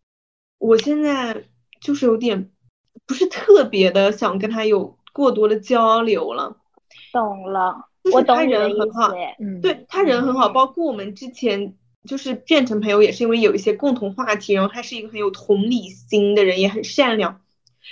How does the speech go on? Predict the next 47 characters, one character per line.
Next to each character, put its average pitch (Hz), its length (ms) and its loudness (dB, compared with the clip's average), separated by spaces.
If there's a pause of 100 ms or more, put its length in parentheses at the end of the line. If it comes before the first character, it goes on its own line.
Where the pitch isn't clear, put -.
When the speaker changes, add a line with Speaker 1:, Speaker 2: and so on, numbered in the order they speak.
(240)
Speaker 1:
但 320 120 6
因 302 80 4
为 311 120 2
和 269 80 -4
他 233 160 -2
在 254 240 0
一 247 40 0
起， 247 220 -8
Speaker 2:
嗯， - 20 0
嗯。 214 40 2
Speaker 1:
我 214 100 6
会 247 180 -6
觉 220 120 -2
得 214 280 -6 (1000)
让 349 220 4
我 226 100 2
自 240 240 -12
己 220 220 -10
有 196 200 0
一 202 80 -4
种 190 440 -10 (720)
非 262 120 0
常 208 160 0
焦 208 200 2
虑， 214 100 0
然 202 100 0
后 202 80 -4
压 214 160 -4
力 226 160 -2
很 220 300 -8 (100)
大， 220 220 -6 (260)
感 214 220 2
觉 190 460 2 (100)
你 208 120 -2
就 226 100 2
是 226 180 4
被 220 300 4
迫 254 400 4
你 196 100 -4
要 175 120 -4
去 - 120 -10
关 226 380 0
注 247 160 -8
这 226 160 -6
些 208 140 -2
东 196 340 -4
西。 196 500 -6